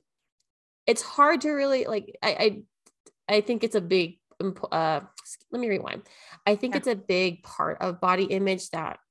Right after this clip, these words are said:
Speaker 1: ho-, about how our skin looks like, the blemishes, the imperfections, the textures.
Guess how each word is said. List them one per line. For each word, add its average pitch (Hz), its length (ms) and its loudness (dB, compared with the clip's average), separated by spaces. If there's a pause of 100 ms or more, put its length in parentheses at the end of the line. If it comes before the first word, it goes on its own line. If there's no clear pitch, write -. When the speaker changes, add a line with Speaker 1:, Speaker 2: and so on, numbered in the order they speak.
(200)
Speaker 1:
ho-, - 280 -2
about 175 260 2
how 190 140 2
our 180 140 0
skin - 300 -6
looks 71 220 -10
like, - 360 -6
the 180 180 0
blemishes, 190 600 0
the - 120 -4
imperfections, 190 840 -2
the - 80 -4
textures. 202 640 -2